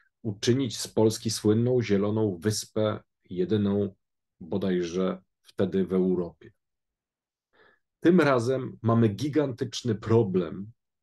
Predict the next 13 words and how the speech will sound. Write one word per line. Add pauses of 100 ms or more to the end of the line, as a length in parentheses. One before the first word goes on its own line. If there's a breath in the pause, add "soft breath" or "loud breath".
(300)
polegający
na (800)
wzroście
kosztów (100)
energii. (1000)
Chodzi
o,
tutaj
o
firmy,
które
produkują,
firmy,